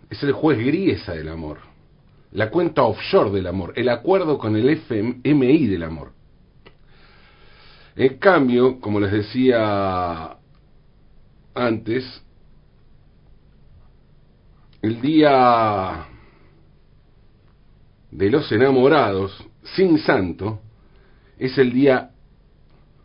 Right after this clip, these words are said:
de la primavera, el día del estudiante, un día, y de esto les hablaba al comienzo, un día peronista.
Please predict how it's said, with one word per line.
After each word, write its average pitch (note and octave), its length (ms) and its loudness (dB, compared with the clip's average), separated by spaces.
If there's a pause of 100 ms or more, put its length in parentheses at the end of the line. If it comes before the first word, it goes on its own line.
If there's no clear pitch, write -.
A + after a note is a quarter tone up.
(2250)
de A2+ 100 -6
la A2 120 -2
primavera, F#2 600 -4 (1300)
el F2+ 100 -14
día A2 180 0
del F#2 100 -2
estudiante, E2+ 520 -6
un G3 80 -2
día, F3 340 0 (1500)
y G#2 100 -6
de G#2+ 80 0
esto F#2+ 140 -8
les D2+ 120 -10
hablaba E2+ 240 -6
al D#2 80 -8
comienzo, F#2+ 420 -4
un A2 80 -2
día A2+ 300 -2
peronista. - 720 -14